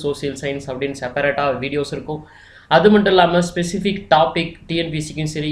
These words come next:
யூ பி எஸ் சிக்கும் சரி, தேவையான டாபிக்ஸ்லாம் இருக்கும். டி என் பி சி நீங்க கிராக் பண்ண விரும்புறீங்களா? குரூப் ஃபோர், குரூப் டூ எதை எடுத்தீங்கனாலும் உங்களுக்கு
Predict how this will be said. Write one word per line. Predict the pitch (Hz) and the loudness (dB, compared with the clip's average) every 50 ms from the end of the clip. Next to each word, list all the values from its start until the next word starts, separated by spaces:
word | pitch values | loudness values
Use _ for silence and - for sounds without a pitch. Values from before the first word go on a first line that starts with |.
| 151 143 | -4 -4
யூ | 147 147 - | -6 -8 -6
பி | 151 143 | -8 -8
எஸ் | 143 - | -8 -10
சிக்கும் | - - 151 147 151 - | -10 -8 -8 -8 -6 -4
சரி, | 135 135 143 147 - - _ _ - | -4 -4 -4 -6 -8 -16 _ _ 0
தேவையான | 143 147 151 156 160 156 147 156 156 151 - - _ 139 | 2 2 4 4 2 2 2 0 0 -2 -2 -4 _ 2
டாபிக்ஸ்லாம் | 135 139 - 156 143 - - 160 151 143 139 | 2 2 2 -2 -6 -6 -2 -2 0 0 0
இருக்கும். | 143 139 - 156 160 156 - - _ _ _ _ - | -2 -4 -4 -8 -8 -10 -14 -20 _ _ _ _ 2
டி | 208 226 | 2 4
என் | 226 220 | 4 2
பி | 208 220 208 | 0 0 0
சி | - 208 190 | 0 0 2
நீங்க | 190 180 170 170 | 2 2 0 2
கிராக் | 170 165 175 180 180 - | 4 2 2 2 0 -2
பண்ண | 185 170 165 151 135 | -2 -2 0 -2 0
விரும்புறீங்களா? | 151 156 185 175 170 165 151 143 139 139 131 117 - - 139 | 0 0 2 2 2 2 2 4 4 4 4 4 2 -2 -4
குரூப் | 143 165 208 202 202 - | 0 2 2 0 0 0
ஃபோர், | - 185 190 190 180 - 143 | 0 2 2 2 2 0 -2
குரூப் | 147 160 156 156 - - | -2 -2 -2 -4 -6 -4
டூ | 165 151 123 120 139 | -4 -2 0 0 2
எதை | 143 180 190 | 4 6 4
எடுத்தீங்கனாலும் | 180 170 165 165 156 156 151 156 160 160 156 | 4 2 0 -2 -2 0 0 0 0 0 -2
உங்களுக்கு | 139 135 131 120 | -2 -4 -4 -6